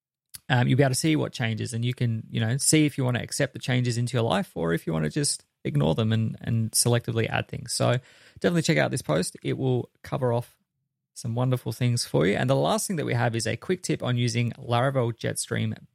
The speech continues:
banners in your application. So in case you didn't know, Laravel Jetstream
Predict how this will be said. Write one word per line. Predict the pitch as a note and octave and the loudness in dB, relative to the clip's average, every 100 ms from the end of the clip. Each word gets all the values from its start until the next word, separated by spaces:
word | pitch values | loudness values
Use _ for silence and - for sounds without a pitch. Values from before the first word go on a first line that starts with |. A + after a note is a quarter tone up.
| - | 0
banners | C3+ F3+ D#3 A#2+ | 2 2 -2 -2
in | |
your | A2 | -4
application. | A2+ A#2 - A2+ A#2+ A#2 | -4 -8 -8 -6 -4 -4
So | - D3 C#3+ - - _ _ | 2 4 2 -4 -20 _ _
in | D#3 | -4
case | G3 G3+ G3+ | 0 0 0
you | |
didn't | E3 D3+ C#3 - | 0 0 0 -4
know, | B2+ B2+ A#2+ - G3 - _ _ | -2 -2 -4 -8 -16 -20 _ _
Laravel | - C#3 G3+ G3+ C3 | -4 0 0 0 0
Jetstream | C#3 C#3+ - B2 A#2 | 0 -2 -4 -2 -2